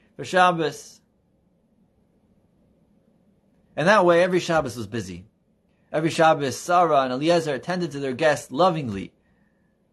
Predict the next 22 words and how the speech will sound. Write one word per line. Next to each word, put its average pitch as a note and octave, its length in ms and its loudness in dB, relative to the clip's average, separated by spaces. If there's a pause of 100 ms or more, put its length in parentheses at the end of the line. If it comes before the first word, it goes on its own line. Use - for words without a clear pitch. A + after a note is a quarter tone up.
(840)
One F#3+ 160 2
Shabbos D3+ 440 0
afternoon, G#2+ 600 -4 (1700)
it A#2 40 -10
was A2 100 -6
towards C3 220 -6
the - 140 -6
end D#3 320 -4
of A2+ 180 -6
the A2+ 380 0 (120)
Shabbos C3 520 -2
day, B2 340 -2
the A2+ 80 -4
second B2 400 -8
meal, A#2 460 -4 (640)
and D3+ 100 -2
there's F3+ 140 2
a A3+ 40 0
knock A#3 240 2
at G3 80 -4
the G3+ 80 -8
door, G3 460 0